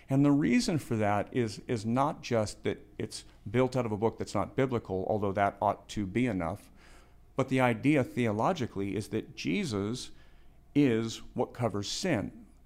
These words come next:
Roman Catholicism actually views atonement differently. Jesus dies for Adamic sin, the sin we inherit, but then our works, what we do after we come to faith, penance, confession,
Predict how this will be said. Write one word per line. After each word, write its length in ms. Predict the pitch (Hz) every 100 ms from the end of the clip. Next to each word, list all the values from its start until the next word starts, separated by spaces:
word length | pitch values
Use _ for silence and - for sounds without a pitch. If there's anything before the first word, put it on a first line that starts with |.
| -
Roman 220 | 131 139
Catholicism 800 | 139 127 160 175 - 113 107 104 - - -
actually 420 | 143 - 127 110 120
views 340 | 113 117 110
atonement 420 | 104 120 110 107
differently. 480 | 160 160 - 107 - - - - -
Jesus 400 | - 156 151 147
dies 300 | - 117 113
for 180 | - 104
Adamic 440 | 101 113 185 170
sin, 180 | - 95
the 60 | 98
sin 260 | - 113
we 100 | 110
inherit, 640 | 92 - 151 170 98 - - - - - - -
but 180 | 135
then 160 | 131 127
our 300 | 123 113 180
works, 500 | 160 104 139 - - -
what 220 | 104 -
we 100 | 139
do 180 | 135 127
after 220 | 123 127
we 80 | 131
come 200 | 131 139
to 60 |
faith, 360 | 143 107 104 -
penance, 520 | - 131 123 123 -
confession, 840 | - 104 - 120 120 - 120 113